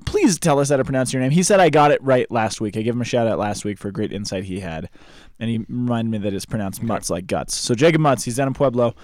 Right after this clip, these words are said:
Speaker 1: and he has a question regarding the responsorial psalm. And so
Speaker 2: Well,
Speaker 1: because I
Speaker 2: I'm,
Speaker 1: don't
Speaker 2: uh, I'm really near him right now because in Palmer Lake, I mean, I'm almost in
Speaker 1: Oh,
Speaker 2: Pueblo.
Speaker 1: yeah. <clears throat> Basically. Well, you can just go over and tell him the answer then.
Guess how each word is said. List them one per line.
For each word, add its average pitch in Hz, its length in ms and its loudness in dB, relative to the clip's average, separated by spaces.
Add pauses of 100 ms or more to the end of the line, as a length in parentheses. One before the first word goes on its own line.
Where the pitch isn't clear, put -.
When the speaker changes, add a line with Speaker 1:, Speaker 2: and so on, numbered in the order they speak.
(240)
Speaker 1:
and 123 120 -4
he 170 180 2
has 196 220 4
a 185 60 2
question 156 680 2
regarding 135 400 2
the 135 60 -2
responsorial 110 760 -2
psalm. 101 680 0 (520)
And 120 160 -2
so 131 140 2
Speaker 2:
Well, 131 140 2
Speaker 1:
because 156 160 2
I 156 60 4
Speaker 2:
I'm, 139 80 0
Speaker 1:
don't 156 360 4
Speaker 2:
uh, 143 120 -16 (360)
I'm 156 180 -6
really 185 200 -2
near 151 280 -2
him 151 200 -4
right 127 160 -4
now 120 240 -6
because 120 320 -10
in 120 100 -14
Palmer 139 300 -6
Lake, 123 260 -6
I 120 40 -12
mean, 117 160 -10
I'm 127 200 -10
almost 123 360 -4
in 143 60 -2
Speaker 1:
Oh, 151 140 -2
Speaker 2:
Pueblo. 151 80 -2
Speaker 1:
yeah. 139 260 -6 (680)
<clears throat> 113 100 -12
Basically. 139 500 -2 (680)
Well, 131 100 0
you 135 80 2
can 143 120 0
just 120 120 -4
go 131 100 4
over 117 140 2
and 110 120 -4
tell 113 100 -4
him 107 60 -4
the 104 100 -4
answer 107 180 -8
then. - 140 -10